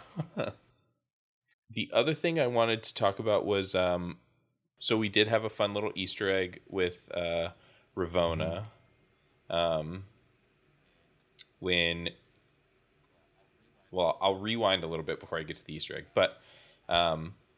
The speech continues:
Speaker 1: I'm kind of thinking, like, are they trying to make Ravonna and Mobius, like, a love interest? Um, yeah, I, I really enjoy them.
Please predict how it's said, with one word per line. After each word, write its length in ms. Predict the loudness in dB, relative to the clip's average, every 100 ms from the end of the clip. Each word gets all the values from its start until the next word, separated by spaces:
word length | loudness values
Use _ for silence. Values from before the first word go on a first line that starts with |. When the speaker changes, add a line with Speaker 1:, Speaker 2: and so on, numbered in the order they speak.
| _
Speaker 1:
I'm 200 | 2 4
kind 200 | 2 0
of 80 | -2
thinking, 340 | -4 -6 -6 -2
like, 220 | -2 0
are 100 | 0
they 120 | 0
trying 320 | -2 -2 -2 -4
to 340 | -6 -6 -6
make 260 | -4 -4 -4
Ravonna 580 | -4 -4 0 0 0 -2
and 160 | -2 -4
Mobius, 680 | -4 -4 -2 -4 -4 -6 -6 -10 _ _ -8
like, 240 | -8 -4
a 40 | -8
love 340 | -2 -2 -2
interest? 720 | -4 -4 -4 -4 -6 -8 -12 -20 _ _ _ _ _ _ -2
Um, 500 | 0 0 -2 -8 -14 _ _ _ _
yeah, 300 | 2 4 6
I, 260 | 6 4 4
I 120 | 4 6
really 320 | 6 6 2
enjoy 300 | 2 2 2
them. 220 | 0